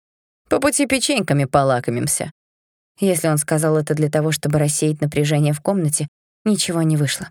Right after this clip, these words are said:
Зато ему удалось отвлечь Грейсона от Джеймсона, пусть и ненадолго. «Никаких печенек»,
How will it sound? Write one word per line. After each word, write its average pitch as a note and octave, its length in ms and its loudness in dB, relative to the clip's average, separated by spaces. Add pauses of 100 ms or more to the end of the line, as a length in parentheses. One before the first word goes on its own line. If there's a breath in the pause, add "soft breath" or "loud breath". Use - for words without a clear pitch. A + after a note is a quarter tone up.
(360)
Зато F#3 320 2
ему F3 220 0
удалось D#3+ 420 0
отвлечь D#3 340 0
Грейсона D3+ 560 0
от E3 140 0
Джеймсона, D3 580 -2 (380)
пусть - 260 -2
и E3 40 0
ненадолго. D3 680 0 (1000)
«Никаких E3+ 640 0
печенек», C#3+ 680 -4